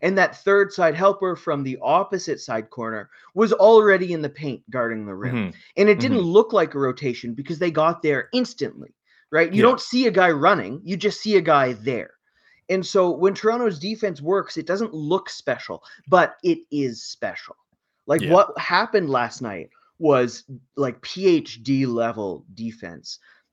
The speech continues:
Speaker 1: And here's a, a, an anecdote for you. Precious, Precious Achiuwa was,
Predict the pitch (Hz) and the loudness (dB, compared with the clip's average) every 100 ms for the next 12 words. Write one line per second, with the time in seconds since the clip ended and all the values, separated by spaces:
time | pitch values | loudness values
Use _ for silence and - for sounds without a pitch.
0 | _ 156 147 139 139 - 143 208 220 214 | _ -4 -2 -2 -6 -14 -6 6 8 8
1 | 165 135 107 - 120 104 92 - _ _ | 4 2 0 -4 -6 -4 -6 -12 _ _
2 | _ - 104 113 113 202 202 175 - 131 | _ -10 -6 -6 -2 2 2 2 0 0
3 | 110 - 113 104 92 90 _ _ _ _ | -2 -6 -6 -6 -8 -12 _ _ _ _
4 | - 247 349 330 - - - 370 - 226 | 2 4 4 0 -2 -6 0 2 0 -6
5 | 151 - 196 143 107 85 - _ _ _ | -8 -6 -4 -2 -2 -4 -8 _ _ _
6 | 120 123 113 104 - | -2 0 0 -6 -12